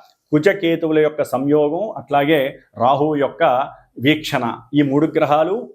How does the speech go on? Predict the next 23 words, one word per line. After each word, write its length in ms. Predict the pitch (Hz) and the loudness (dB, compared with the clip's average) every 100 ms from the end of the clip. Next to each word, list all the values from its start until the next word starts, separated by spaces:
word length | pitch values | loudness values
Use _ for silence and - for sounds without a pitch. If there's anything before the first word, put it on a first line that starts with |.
| _ | _
కుజుడు 640 | 143 185 233 160 151 185 127 | -2 0 2 2 0 -4 -2
ఎనిమిదో 440 | 139 196 208 202 | 0 2 2 0
దృష్టితో 500 | 185 170 165 175 196 | -2 -6 -6 -2 -4
శనిని 500 | - - 143 185 208 | -4 -2 0 0 0
వీక్షించటం, 680 | 139 143 - 123 120 113 110 _ _ | 0 -2 -4 -6 -6 -8 -12 _ _
ఈ 80 | 165 | 2
కుజ 340 | 170 165 196 196 | 4 2 0 0
శనులకి 520 | 185 170 165 170 117 | -2 -2 0 -4 -2
భగ్గుమంటుంది. 760 | 151 151 185 147 131 120 104 98 | -4 0 -2 -2 -6 -8 -8 -6
ఎక్కడా 300 | 123 - 175 | -4 2 2
కూడా 180 | 170 170 | 2 2
ఇంత 220 | 165 147 147 127 - _ 120 | 0 2 2 2 -4 _ 0
గడ్డి 160 | 131 175 | 2 2
వేయక్కర్లా, 600 | 156 156 160 143 123 - | 2 0 -2 -2 -2 -2
అంత 180 | 139 147 | -2 0
భగ్గుమంటుంది. 720 | 127 123 160 120 104 95 95 _ - - | 0 -2 -8 -10 -14 -20 -20 _ -20 0
మరి 380 | 170 156 143 - | 2 2 -2 0
కుజుడు 580 | 139 160 240 156 175 - - | 2 4 4 2 0 -6 -18
శనిని 380 | - - 143 196 | -8 0 2 2
వీక్షించటం, 640 | 147 135 - 131 117 113 104 - _ - | 0 -4 -6 -6 -4 -4 -6 -8 _ 2
దీని 200 | 151 190 | 2 4
వలన, 600 | 175 185 190 147 151 - - - | 0 0 0 0 -2 -6 -8 -2
ఆ, 420 | 135 139 131 117 | 0 2 0 -2